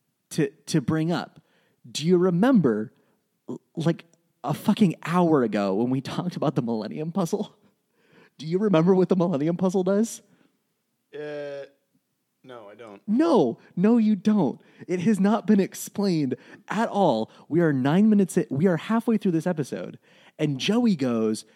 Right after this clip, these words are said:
Speaker 1: "You can do it. You have the Millennium Puzzle, remember?" <laughs>
Speaker 2: That's right.
Speaker 1: And we're like, "The what?"
Speaker 2: All we know about the Millennium Puzzle so far is that it gave Yugi mystical magical powers.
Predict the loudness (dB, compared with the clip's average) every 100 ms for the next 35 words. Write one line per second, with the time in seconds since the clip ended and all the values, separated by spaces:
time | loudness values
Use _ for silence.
0 | _ -2 0 2 0 2 2 4 2 -4
1 | _ -20 -2 0 2 2 2 0 -2 -4
2 | -2 0 0 -2 -4 -4 -4 -6 -4 -4
3 | -2 2 2 2 -2 -16 _ _ _ _
4 | _ _ _ _ _ _ _ _ _ _
5 | -10 -10 -14 -12 -12 -6 0 4 4 4
6 | 4 4 0 -10 -12 -2 4 4 4 0
7 | 0 0 0 -4 -10 -6 -4 -4 -4 -4
8 | -2 -4 -4 -8 -8 -8 -10 -10 -12 -12
9 | -8 -8 -4 -4 -4 -6 -10 -8 -6 -6
10 | -4 -6 -6 -10 -10 -12 -12 -12 -12 -8
11 | -8 -10 -16 -12 -8 -8 -12 -18